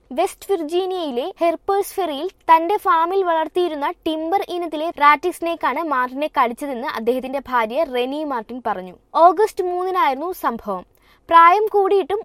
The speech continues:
ഉൾപ്രദേശത്തിലെയും വിദൂര മേഖലയിലെയും പർവ്വതങ്ങളടക്കമുള്ള ഭാഗങ്ങളിൽ സഞ്ചരിച്ച് പാമ്പുകളെ നിരീക്ഷിക്കുകയും അവയുടെ എണ്ണം കണക്കാക്കുകയും ചെയ്തിരുന്നു മാർട്ടിൻ. ടിംബർ റാറ്റിൽ സ്നേക്കുകളെ കണ്ടെത്തുക വളരെ പ്രയാസമേറിയ ഒന്നാണ്. യു എസിൽ ടിംബർ റാറ്റിൽ സ്നേക്കുകളുടെ സ്വഭാവം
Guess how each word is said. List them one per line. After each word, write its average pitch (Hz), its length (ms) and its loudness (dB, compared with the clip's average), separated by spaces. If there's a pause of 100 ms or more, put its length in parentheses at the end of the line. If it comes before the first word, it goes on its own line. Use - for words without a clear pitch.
ഉൾപ്രദേശത്തിലെയും 349 1040 -2
വിദൂര 311 400 -4
മേഖലയിലെയും 330 720 -4 (100)
പർവ്വതങ്ങളടക്കമുള്ള 330 1080 2
ഭാഗങ്ങളിൽ 285 600 -4
സഞ്ചരിച്ച് 277 640 -4
പാമ്പുകളെ 294 540 0
നിരീക്ഷിക്കുകയും 277 920 -8
അവയുടെ 311 380 -4 (120)
എണ്ണം 285 380 -6
കണക്കാക്കുകയും 269 720 -4
ചെയ്തിരുന്നു 247 520 -10
മാർട്ടിൻ. 202 480 -8
ടിംബർ 294 360 0
റാറ്റിൽ 320 360 -2
സ്നേക്കുകളെ 302 560 -6
കണ്ടെത്തുക 269 460 -4 (100)
വളരെ 269 380 2
പ്രയാസമേറിയ 254 800 -2
ഒന്നാണ്. 190 380 -10 (480)
യു 302 200 0
എസിൽ 392 360 0
ടിംബർ 320 400 0
റാറ്റിൽ 359 320 -2
സ്നേക്കുകളുടെ 330 540 -4
സ്വഭാവം 285 540 0